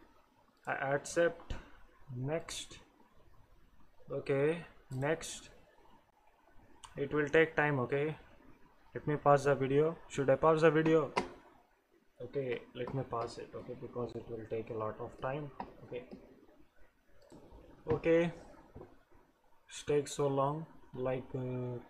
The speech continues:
eight minutes or something. Just click on the finish, successfully install.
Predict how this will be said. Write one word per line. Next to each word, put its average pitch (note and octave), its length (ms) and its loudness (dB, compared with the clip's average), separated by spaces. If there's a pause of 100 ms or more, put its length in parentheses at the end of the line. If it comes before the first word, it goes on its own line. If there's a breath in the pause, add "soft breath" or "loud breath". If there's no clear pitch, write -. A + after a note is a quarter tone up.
(140)
eight C#3 240 -4
minutes D3 380 0
or C3+ 120 0
something. C#3+ 440 0 (720 loud breath)
Just D3 320 0
click D3 240 -2
on D3+ 140 2
the D3 80 0
finish, F3 880 0 (420)
successfully D3 640 -2
install. D#3 420 4